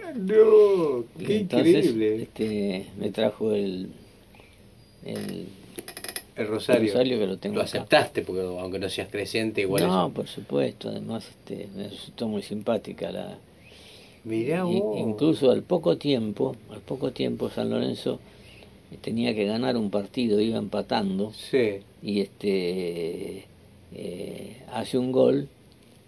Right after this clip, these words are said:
Speaker 2: y empieza a ganar.
Speaker 1: Sí.
Speaker 2: Eso, el último minuto, los, el equipo contrario, este,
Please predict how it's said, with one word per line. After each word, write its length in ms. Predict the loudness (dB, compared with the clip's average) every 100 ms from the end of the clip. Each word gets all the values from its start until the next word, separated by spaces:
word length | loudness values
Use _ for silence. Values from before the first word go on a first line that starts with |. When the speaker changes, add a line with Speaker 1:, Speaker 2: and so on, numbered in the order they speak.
| -12
Speaker 2:
y 200 | -8 -8
empieza 320 | -6 -4 -2
a 40 |
ganar. 380 | -2 0 0 -2 -8 -20
Speaker 1:
Sí. 220 | -12 -2 4
Speaker 2:
Eso, 320 | 4 4 0
el 160 | 2
último 340 | 0 0 -2 0
minuto, 560 | 0 0 0 2 2
los, 300 | 2 -4 -4
el 260 | -10 -10 -10
equipo 320 | -6 -4 -2
contrario, 720 | -2 -2 0 0 0 0 -4 -8 -20 -20 -20 -20 -20
este, 260 | -20 -14 -14